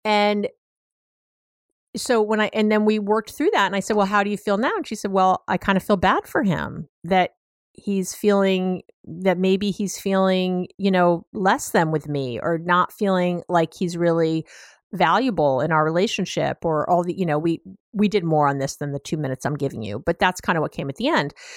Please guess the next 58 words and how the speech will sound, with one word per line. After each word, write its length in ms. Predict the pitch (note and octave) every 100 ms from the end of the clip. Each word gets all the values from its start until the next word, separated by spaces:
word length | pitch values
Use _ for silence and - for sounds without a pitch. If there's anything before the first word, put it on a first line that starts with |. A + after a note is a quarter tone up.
| -
So 160 | - A3+
then 120 | A#3
I 60 | A#3
was 100 | A#3
able 120 | A#3
to 40 | G#3
say 140 | C#4+
to 60 | C#4+
her, 60 |
"Well, 100 | A3+
what 160 | A3+ A3+
would 100 | A#3
you 60 |
like 120 | A#3 -
to 80 |
do 180 | F#3+ C#4
about 300 | A4 - -
that?" 180 | - - - _
And 160 | G#3+ G#3
so 100 | A#3+
instead 320 | A#3 - D#4+
of 100 | G4
her 120 | D4+
being 240 | B3 A#3
resentful 480 | G3+ G3 G#3 - G3+
and 80 | F#3
angry 480 | G3 F4+ C4+ D#3 D3+
that 140 | D#3+
he 180 | - G#3
wasn't 360 | G3 F#3+ F#3 -
acting 340 | D#3 E3+ - F#3
the 80 |
way 140 | D#3+ D#3
she 160 | - D#3
wanted 360 | D#3 G#3+ E4+
him 140 | D#3+ D3
to, 380 | - D3 D3 F3+
she 180 | - G3
said, 280 | - G#3 G3+
"You 100 | G#3
know, 100 | G#3
I 80 | G3+
really 240 | G3 G#3
need 100 | G#3+
to 80 | -
make 160 | G3 E3
sure 180 | - F3
he 140 | F#3+
feels 440 | - - D3 E3 -
valued, 680 | F#3+ A#3 G4+ D#4+ C2+ - - - - - -
that 120 | F#3
he 160 | G#3+ G3
gets 500 | A#3 C#4 C#4+ - -
how 180 | F#3 F3+
much 300 | D#3+ D#3+ -
I 60 | F#3+
love 200 | B3 E4
him, 160 | F#3+